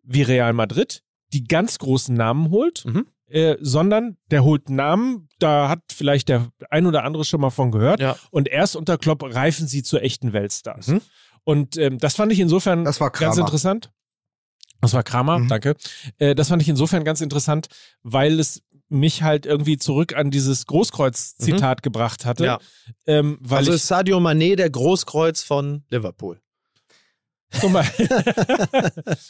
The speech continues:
Speaker 2: Und von, bald von Bayern.
Speaker 3: Es ist ja
Speaker 1: Ja.
Speaker 3: dahingehend richtig, also Virgil van Dijk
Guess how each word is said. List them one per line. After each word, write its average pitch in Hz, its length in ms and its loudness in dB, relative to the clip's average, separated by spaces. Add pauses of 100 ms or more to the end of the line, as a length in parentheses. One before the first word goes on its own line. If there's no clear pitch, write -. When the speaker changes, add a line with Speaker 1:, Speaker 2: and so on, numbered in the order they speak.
(680)
Speaker 2:
Und 156 180 -4
von, 151 320 0
bald 160 320 -2
von 214 160 2
Bayern. 131 280 2
Speaker 3:
Es - 100 -4
ist 190 120 -6
ja 127 100 0
Speaker 1:
Ja. 110 40 0
Speaker 3:
dahingehend 160 540 0
richtig, 117 400 -4
also 110 320 0
Virgil 131 440 0
van 120 200 2
Dijk 135 520 0